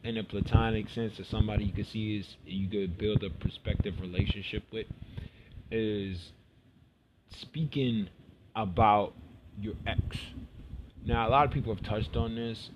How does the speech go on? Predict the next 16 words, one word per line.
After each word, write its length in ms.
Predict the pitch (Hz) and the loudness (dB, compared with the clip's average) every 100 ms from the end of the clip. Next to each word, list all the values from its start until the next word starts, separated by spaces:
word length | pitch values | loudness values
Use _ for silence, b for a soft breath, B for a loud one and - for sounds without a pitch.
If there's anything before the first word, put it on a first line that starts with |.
| - | -4
People 160 | 120 | -2
got 160 | 110 101 | 2 2
different 380 | 107 - 95 - | 0 -2 -6 -2
thoughts, 320 | 104 - - | -2 -2 -6
opinions, 520 | 92 104 104 107 101 | -4 -2 -2 -2 0
or 60 | 104 | 0
whatever. 260 | 104 104 - | 0 0 -2
I 120 | 117 | -2
feel 200 | 120 110 | 2 2
like 180 | 98 92 | 2 -2
this. 200 | - - - - - - - - - - - - - - - - - | -4 0 0 0 -8 -12 -14 -16 -16 -16 -18 -20 -20 -20 -16 -16 -4
And 160 | 110 110 | 0 4
let's 180 | 127 | 4
say 380 | - 131 110 92 92 | 4 2 2 -2 -6
I 140 | 95 104 | -2 0
see 580 | - 110 104 101 92 | 2 4 6 6 4